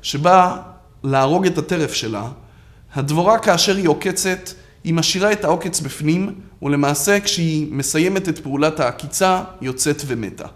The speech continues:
רק לדבורה יש את היכולת להרוג את האויב שלה ולמות תוך כדי זה. מדובר פה בסך הכל בשהיד.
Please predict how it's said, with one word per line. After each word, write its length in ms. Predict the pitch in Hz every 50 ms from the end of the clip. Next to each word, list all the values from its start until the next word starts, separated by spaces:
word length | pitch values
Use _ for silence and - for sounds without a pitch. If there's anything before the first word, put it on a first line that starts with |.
| - - - - - - -
רק 280 | 131 156 196 226 - 254
לדבורה 600 | 220 208 170 156 147 156 156 175 165 143 131 135 - - - - - - - -
יש 240 | 156 180 180 -
את 160 | 196 165 - 151 135 131 123 120 123 - - - - - - - - - - -
היכולת 760 | 147 160 156 - - - 233 190 143 123 - - - - - - _ _ - -
להרוג 440 | 131 135 135 143 151 185 208 220
את 140 | 220 214 -
האויב 340 | 190 170 156 160 175 185 175
שלה 400 | 165 - 196 180 180 185 196 196 - - - - -
ולמות 560 | 143 135 139 135 139 143 175 202 196 196 190
תוך 180 | 160 147 - -
כדי 180 | - 139 127 123
זה. 180 | 117 - 101 104 - - - - - - - - - - -
מדובר 320 | - 175 185 202 226 226 226
פה 60 | 226
בסך 280 | 202 - - 202 202
הכל 180 | 214 202 - 247
בשהיד. 580 | 185 175 165 - 185 170 156 156 143 123 113